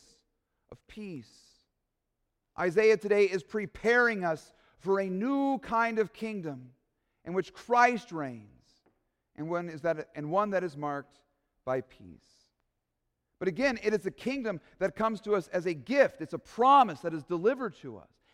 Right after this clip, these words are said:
It's not something that we can earn, not something we can create on our own. And in this way,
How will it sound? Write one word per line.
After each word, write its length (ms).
It's 180
not 320
something 380
that 160
we 140
can 200
earn, 480
not 360
something 320
we 120
can 220
create 640
on 200
our 220
own. 260
And 140
in 260
this 280
way, 400